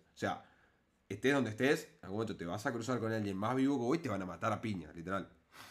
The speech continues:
Eh, si ese loco hubiese estado en Paraná, si esa jodita en la, más allá de que esté en Paraná, no, eh, si esté en Argentina, en cualquier parte de Argentina lo matan a piña, boludo.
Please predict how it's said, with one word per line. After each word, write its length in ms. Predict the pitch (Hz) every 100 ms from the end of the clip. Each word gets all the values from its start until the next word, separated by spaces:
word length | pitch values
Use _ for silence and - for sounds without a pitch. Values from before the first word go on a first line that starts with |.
| - _ _ _ _ _ - - _ _ _ _
Eh, 220 | 92 101 92
si 120 | 139
ese 120 | 135
loco 180 | 139 127
hubiese 200 | 123 120
estado 400 | 117 123 110 -
en 100 | 98
Paraná, 300 | 87 104 127
si 100 | 110
esa 120 | 107 95
jodita 240 | 113 127
en 80 | 101
la, 60 |
más 960 | - - - - _ _ _ _ - -
allá 200 | 139 175
de 80 | 143
que 60 |
esté 140 | 113 147
en 60 |
Paraná, 360 | 120 101 117 123
no, 360 | 110 117 110 98
eh, 140 | 92 101
si 140 | 131
esté 240 | 127 214
en 120 | 220 156
Argentina, 580 | 120 - 101 92 165 156
en 80 | 113
cualquier 260 | 143 185
parte 220 | 170 160
de 60 | 120
Argentina 400 | - 110 165 147
lo 100 | 113
matan 300 | 131 147 107
a 100 | 90
piña, 320 | 135 120 90
boludo. 380 | 85 90 87